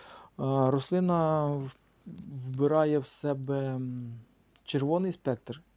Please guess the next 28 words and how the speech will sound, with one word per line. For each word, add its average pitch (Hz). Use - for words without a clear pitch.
і 147
синій 135
спектр. -
І 165
разом 190
вони 170
дають 165
отакий 135
ніби 120
фіолетове 131
світіння. 107
Так, 151
ось 139
це 180
в 180
мене 175
лампа, 165
яку 147
я 156
купив 147
першу, 175
вже 147
готову. 131
Ну, 147
вона 175
дорожче 160
получається, 127
ніж 123